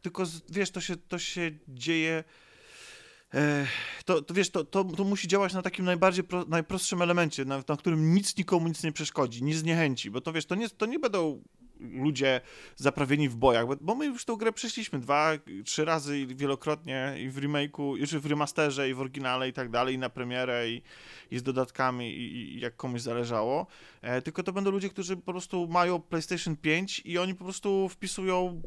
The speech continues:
Last, The Last of Us PlayStation pięć i ich nie obchodzi remaster,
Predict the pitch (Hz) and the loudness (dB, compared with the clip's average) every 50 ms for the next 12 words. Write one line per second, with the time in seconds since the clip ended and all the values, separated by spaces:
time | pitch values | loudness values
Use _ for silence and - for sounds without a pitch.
0 | - - 147 165 165 - - - - 135 156 160 165 175 - - 170 156 165 156 | -2 0 2 2 0 0 -4 -10 -4 -2 0 2 2 0 -2 -2 -4 -4 -4 -4
1 | - - 160 151 143 - 160 - - 156 143 - - 139 147 165 165 - 185 190 | -4 -4 -4 -4 -2 -4 -6 -4 -2 -4 -4 -2 -2 -2 -2 -2 -2 -4 -8 -6
2 | - 220 220 220 214 - - 247 226 196 185 180 156 135 - - - - - - | -4 -2 -2 -2 -2 0 2 2 2 2 0 -2 -4 -4 -4 -6 -12 -20 -20 -20
3 | - - 127 123 139 170 180 175 170 - - - 160 147 139 135 | -14 -6 -2 0 4 6 6 6 6 4 2 2 4 4 4 4